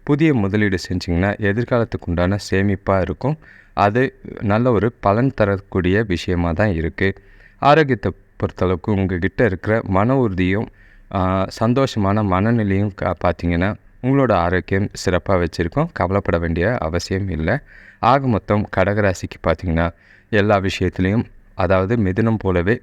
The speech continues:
கடகத்துக்கும் எல்லா விஷயத்துக்கும் சாதகமான பலன் இருக்கு. நாளை வந்து சந்தோஷமாவும், ஆ, இனிமையாவும் கொண்டாடுறதுக்கு வாழ்த்துக்கள்.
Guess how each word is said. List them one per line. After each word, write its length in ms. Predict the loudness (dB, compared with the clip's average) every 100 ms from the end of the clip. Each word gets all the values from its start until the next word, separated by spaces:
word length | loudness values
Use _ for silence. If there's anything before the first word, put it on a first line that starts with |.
| -2
கடகத்துக்கும் 720 | 0 0 -2 -4 -4 -4 -2
எல்லா 300 | -2 2 2
விஷயத்துக்கும் 680 | 0 -4 -4 -4 -6 -8 -16 _ -8
சாதகமான 640 | 0 0 2 0 0 0
பலன் 400 | 0 0 0 0
இருக்கு. 400 | -2 -2 -2 -4 -16 -20 -20 -4
நாளை 400 | 0 2 2 2
வந்து 360 | 0 0 -2 -4 -2
சந்தோஷமாவும், 800 | 0 2 2 2 -2 0 -2 -4 -6 -20 -20 -20 -10 -2
ஆ, 360 | 0 0 -2
இனிமையாவும் 760 | -4 0 2 4 2 2 -2 -4 -4
கொண்டாடுறதுக்கு 840 | 0 2 2 0 -2 -6 -2 -4 -2
வாழ்த்துக்கள். 680 | 0 0 -2 -6 -2 -2